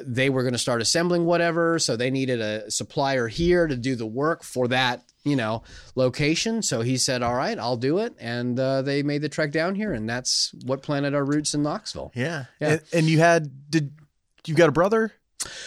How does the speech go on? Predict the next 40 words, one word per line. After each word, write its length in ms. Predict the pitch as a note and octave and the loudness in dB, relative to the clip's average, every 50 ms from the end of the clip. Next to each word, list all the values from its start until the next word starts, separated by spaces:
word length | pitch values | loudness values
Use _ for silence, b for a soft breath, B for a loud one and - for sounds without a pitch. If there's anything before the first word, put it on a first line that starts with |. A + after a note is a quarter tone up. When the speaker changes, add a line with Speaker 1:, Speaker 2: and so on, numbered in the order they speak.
| B B B | B B B
Speaker 1:
I 140 | E3 D#3 D#3 | 2 2 4
do. 120 | C#3 E3+ D#3+ | 4 4 4
I 120 | D#3+ F3 E3 | 4 4 4
do. 340 | D3 D3 G#3 A3 G3 E3+ D#3+ | 4 4 4 6 8 8 6
I 80 | D3 | 6
have 160 | D#3 E3+ F3+ E3 | 4 4 4 4
a, 180 | D#3 D3 C#3+ C3 | 4 4 4 2
I, 400 | C3+ C3+ C3+ C3+ C3+ C3+ B2+ A#2+ | 2 2 2 2 2 2 0 0
I 20 | |
have 220 | B2+ C#3+ D#3 D3+ C#3+ | 0 0 2 2 2
a 120 | C#3 B2 A#2+ | 2 2 2
brother 360 | A2+ C#3+ D#3 E3 F3 F3+ E3+ | 4 4 4 6 6 4 4
and 80 | C#3 | 2
a 40 | C3 | 2
sister. 580 | A#2 - - D3+ - - - B2 A#2 B2 A#2+ - - | 2 2 2 2 0 0 0 0 0 0 -2 -6 -8
Um, 380 | - A#2 A#2 A2+ A2 G#2+ G#2+ | -6 -4 -2 0 0 0 -2
Speaker 2:
Okay. 160 | A2 - C3 | -2 -2 -2
Speaker 1:
they're, 200 | A#2+ B2+ B2+ C3 | 0 2 2 2
they're, 240 | C3 B2+ C3 C3 C3+ C3 | 2 0 0 0 0 0
they're, 400 | B2+ C3 B2+ B2 A#2+ A#2+ B2 A#2 | 0 0 2 2 2 0 -2 -4
they're 220 | C3+ B2 C3 C3 | -4 -2 -2 2
literally, 340 | C3+ D#3 E3 E3 D3 C3+ C3+ C3+ C#3 B2+ | 4 4 4 4 4 2 2 0 -2 -4
my 180 | B2+ C#3 C3+ B2+ | -4 -2 0 0
brother 220 | A#2+ C3+ C#3+ C#3 C3+ | 2 2 2 2 2
is 120 | C3 A2+ | 2 2
a 40 | B2+ | 0
brother 220 | G#2+ C3 B2+ B2+ | 2 2 0 0
from 160 | B2 A#2+ C3 B2+ | 0 0 0 0
another 220 | B2+ B2+ B2+ C#3+ | 2 2 2 2
mother, 320 | C#3 A#2+ A2 A#2 C3 C#3 | 2 2 0 0 -2 -2
same 220 | C3+ - C3+ C3+ C#3 | 0 0 0 0 2
Speaker 2:
Okay. 100 | B2 A#2 | 2 2
Speaker 1:
dad, 280 | A2 A2+ C3 C#3+ C#3+ B B B B B B B | 2 0 0 -2 -4 B B B B B B B
Jason, 520 | B B2 B2+ C3 B2 - D3+ C#3 C#3+ C#3 C#3+ - | B 2 4 4 4 4 2 0 0 -2 -4 -4
and 240 | B2+ B2 B2 B2 B2 | -2 0 2 2 2
then 200 | B2 A#2+ A#2+ A#2+ | 2 2 2 2
Megan, 440 | B2+ C3 C3+ A#2+ A2+ G2 F#2 F2+ F2+ | 2 2 2 0 -2 -4 -8 -10 -8
who's 160 | F#2+ A#2 G2+ | -6 -4 -4
my 180 | F#2+ A2+ G#2+ G#2 | -2 -2 -2 0
sister. 520 | G#2 - - F3 - - - F2 E2 - | 0 0 0 0 0 -2 -4 -6 -8 -8